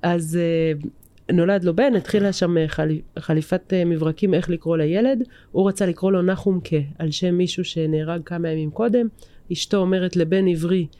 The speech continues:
שנולד בארץ ישראל נקרא בשם עברי, והם מתפשרים על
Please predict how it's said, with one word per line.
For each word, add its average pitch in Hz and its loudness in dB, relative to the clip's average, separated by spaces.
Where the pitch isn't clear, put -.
שנולד 170 0
בארץ 170 -2
ישראל 160 -2
נקרא 156 0
בשם 151 -2
עברי, 165 0
והם 220 2
מתפשרים 202 0
על 165 2